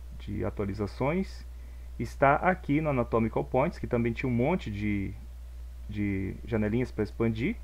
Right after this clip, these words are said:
né? Agora só tem uma, e você também seleciona em cima qual a área que você pretende colocar os pontos. Então aqui, ó, dentes, soft tissue.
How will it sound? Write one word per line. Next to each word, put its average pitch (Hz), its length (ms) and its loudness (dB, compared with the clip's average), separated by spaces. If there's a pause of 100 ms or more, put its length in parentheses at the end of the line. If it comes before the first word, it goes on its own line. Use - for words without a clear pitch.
(140)
né? 123 220 0
Agora 127 260 2
só 147 140 -4
tem 165 240 0
uma, 180 280 2 (880)
e 143 60 -2
você 156 260 2
também 170 360 6
seleciona 147 500 0
em 160 40 -2
cima 147 420 -2 (880)
qual 127 400 8 (100)
a 131 120 2
área 117 280 6
que 127 100 -6
você 123 220 -2
pretende 117 600 0 (420)
colocar 113 600 0 (1500)
os 131 140 -6
pontos. - 500 -6 (1080)
Então 104 260 -4
aqui, 101 200 -4
ó, - 60 -6 (320)
dentes, 151 640 -4 (1600)
soft - 360 -4
tissue. 165 460 0